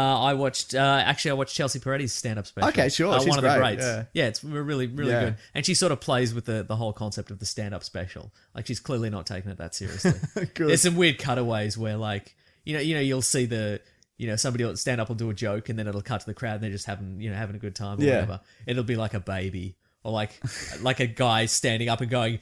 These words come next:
Speaker 1: "I love you, Chelsea. You're a great stand-up comedian." And then it cuts back. Like, it's
Speaker 2: <laughs> That's really good.
Speaker 1: Yeah, it's really
Speaker 2: I'll
Speaker 1: good.
Speaker 2: check that out.
Speaker 1: Mm.
Speaker 2: Do you find it's hard to search for things sometimes on Netflix? Like, the categories aren't as good
Speaker 1: Well,
Speaker 2: as
Speaker 1: I've only had it for five minutes,
Speaker 2: But it's
Speaker 1: so.
Speaker 2: like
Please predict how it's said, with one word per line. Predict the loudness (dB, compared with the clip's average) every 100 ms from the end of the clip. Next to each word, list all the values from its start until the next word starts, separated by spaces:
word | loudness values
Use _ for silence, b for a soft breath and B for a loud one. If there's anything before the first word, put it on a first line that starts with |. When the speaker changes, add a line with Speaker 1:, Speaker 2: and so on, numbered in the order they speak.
| b b 6
Speaker 1:
"I |
love | 8 8 6
you, | 4
Chelsea. | 4 4 6 4 2
You're | 4 4
a | 4
great | 2 2 2
stand-up | 2 4 4 4 0
comedian." | 0 2 2 2 0 -2
And | -6
then | -6
it | -6 -4
cuts | -2 -2 -2
back. | 0 -2 -6 -6
Like, | -4
it's | 0 4 4
Speaker 2:
<laughs> | 4 2 0 2 -2 -2 -6 -4 -8 -8 -14 -4 4 8 8 6 -10 -2 -2 -2 -14 -6
That's | -2 0
really | 0 2 0
good. | -2 -2
Speaker 1:
Yeah, | 0
it's | 0 0
really | 0 6
Speaker 2:
I'll | 8 8
Speaker 1:
good. |
Speaker 2:
check | 6 4
that | 4 6
out. | 6 4
Speaker 1:
Mm. | 0 -4
Speaker 2:
Do | -8 -8 -2
you |
find | 0 0
it's | 2
hard | 2 2
to | 0
search | 2 2 2
for | -2
things | -2 -2 0
sometimes | -2 0 -2 0
on | -2
Netflix? | -2 -4 -4 -2
Like, | -4 -2
the | -4
categories | 0 0 2 0 0
aren't | 0 -2
as | -2
good | 0
Speaker 1:
Well, | 2
Speaker 2:
as | 2
Speaker 1:
I've |
only | 4
had | 2
it | 2
for | -4
five | -4 -2 -2
minutes, | 2 8
Speaker 2:
But |
it's | 8 10
Speaker 1:
so. | 10
Speaker 2:
like | 10 6